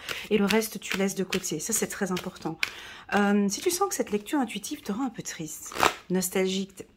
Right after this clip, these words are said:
t'es vraiment pas bien, je touche des points qui, qui te font mal, zappe la vidéo, ok ? Une, une lecture intuitive est vraiment faite pour te pousser vers le haut, pour t'apporter un réconfort, pour t'aider, pour t'éclairer. C'est un peu comme une sorte de torche, en fait, hein, qui te permet de comprendre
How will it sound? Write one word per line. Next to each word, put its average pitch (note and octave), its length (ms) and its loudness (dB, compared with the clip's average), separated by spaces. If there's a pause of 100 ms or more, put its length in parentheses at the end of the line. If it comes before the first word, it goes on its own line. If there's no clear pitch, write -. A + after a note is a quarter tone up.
t'es F3+ 100 -8
vraiment A3 240 0
pas G3+ 120 4
bien, F#3+ 280 2
je F3 80 -2
touche C#4 340 -4
des F#3 120 2
points A#3+ 360 -2
qui, D3+ 380 -6 (260)
qui - 80 -14
te A#3 100 -4
font F#3 200 0
mal, D#3 400 0 (800)
zappe G#3 380 2
la F3 80 -2
vidéo, F3+ 540 -2
ok ? - 180 -8
Une, A#3 580 4
une A3 180 4
lecture B3+ 260 0
intuitive B3+ 440 -2
est F#3+ 60 4
vraiment G3+ 240 0
faite A3 240 -8
pour - 140 -16
te G3 100 -10
pousser - 460 -4
vers G3 180 4
le F3+ 100 4
haut, G3+ 200 4 (240)
pour - 160 -8
t'apporter - 500 -4
un G#3+ 80 6
réconfort, G3+ 600 0
pour - 220 -6
t'aider, A3+ 440 4 (280)
pour - 360 2
t'éclairer. B3+ 480 4
C'est B3 100 -4
un G3+ 60 -4
peu D#4+ 80 -2
comme G3+ 160 0
une F#3+ 80 0
sorte - 260 -6
de D3+ 60 -8
torche, - 520 -2
en F3 60 -2
fait, F3 340 -4
hein, G#3 80 0
qui G#3 120 -10
te G3 80 0
permet A3+ 320 4
de G3 100 2
comprendre D#4+ 640 4